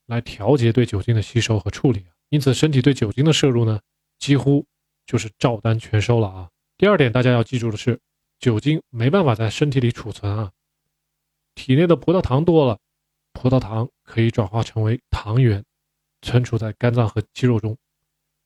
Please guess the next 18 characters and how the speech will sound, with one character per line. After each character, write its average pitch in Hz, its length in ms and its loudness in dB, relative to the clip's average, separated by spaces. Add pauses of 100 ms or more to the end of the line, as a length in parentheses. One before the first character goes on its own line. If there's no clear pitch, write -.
那 170 100 2
身 151 180 0
体 123 80 2
需 - 180 0
要 160 80 4
的 123 80 -4
时 - 100 -4
候 120 120 2
呢， 113 160 -2 (240)
糖 120 260 0
原 113 280 0
再 127 120 0
分 135 180 -2
解 120 80 2
成 113 200 -4
葡 - 200 -6
萄 120 120 2
糖。 98 240 -10